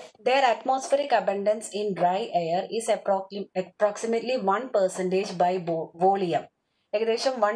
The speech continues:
പെർസെന്റേജ് ആണ് അതിൻ്റെ ഒരു വോളിയം, അറ്റ്മോസ്ഫിയറിലുള്ള വോളിയം എന്ന് പറയുന്നത്. Of which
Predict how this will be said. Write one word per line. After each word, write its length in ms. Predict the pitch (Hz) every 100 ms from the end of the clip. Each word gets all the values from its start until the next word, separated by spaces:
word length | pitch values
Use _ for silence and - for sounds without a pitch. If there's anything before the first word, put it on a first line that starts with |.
| 240
പെർസെന്റേജ് 580 | 214 202 208 208 214 214 185
ആണ് 120 | 185 254 190
അതിൻ്റെ 280 | 185 185 233 311 - _ _ - 202
ഒരു 120 | 220 185
വോളിയം, 380 | 180 180 175 180
അറ്റ്മോസ്ഫിയറിലുള്ള 880 | 180 185 180 - 190 185 190 175 202
വോളിയം 360 | 185 175 170 175
എന്ന് 120 | 180
പറയുന്നത്. 440 | 185 151 143 147 226 277 - - - 233
Of 120 | 277 233
which 180 | 294